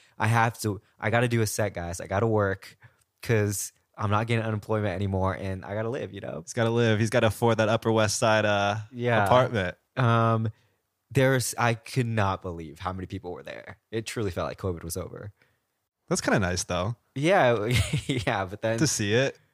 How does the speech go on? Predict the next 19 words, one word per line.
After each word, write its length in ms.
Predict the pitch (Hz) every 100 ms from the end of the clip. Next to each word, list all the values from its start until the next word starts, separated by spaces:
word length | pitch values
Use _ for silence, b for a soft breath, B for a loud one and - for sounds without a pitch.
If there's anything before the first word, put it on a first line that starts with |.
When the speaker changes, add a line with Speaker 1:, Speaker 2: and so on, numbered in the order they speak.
| _ -
Speaker 1:
I 100 | 117
always 200 | 127 120
wake 180 | 120 120
up 140 | 127
and 80 | 107
I'm 80 | 98
like, 180 | 95 87 _ _ _ _ _ _ _ _ _ - _ _ _ -
"Do 120 | 104
I 80 | 113
feel 460 | 143 139 135 131 - -
like 220 | 104 101
I'm 160 | 101 95
getting 240 | 101 98
a 40 |
little 160 | 101 101
bit 80 | 101
of 80 | 90
a 40 |
fever?" 400 | 87 107 113 165